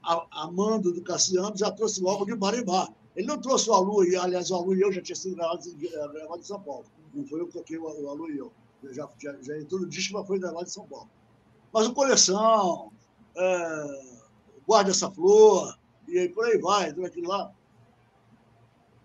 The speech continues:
Ah, esse baixo foi muito, muito difícil. Então, ele falou assim, "É, é, o que vai testar, que vai testar ele vai ser esse aqui, cara.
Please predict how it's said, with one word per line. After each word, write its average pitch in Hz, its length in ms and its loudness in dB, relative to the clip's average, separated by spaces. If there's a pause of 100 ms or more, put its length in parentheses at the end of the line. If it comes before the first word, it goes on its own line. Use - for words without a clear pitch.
(180)
Ah, 185 540 0
esse 247 380 0
baixo 180 480 -6 (340)
foi 220 160 -12
muito, 196 960 -6 (120)
muito 185 420 -4
difícil. - 580 -14
Então, - 360 -4 (760)
ele 196 140 -2
falou 202 180 0
assim, 175 160 0
"É, 196 200 -4
é, 196 80 -2
o 208 280 0
que - 140 -8
vai 214 160 2
testar, 202 540 0 (220)
que 175 80 -8
vai 196 140 0
testar 185 380 -2
ele 202 160 0
vai 214 140 -2
ser 196 120 0
esse 190 140 0
aqui, 160 240 -10
cara. - 240 -20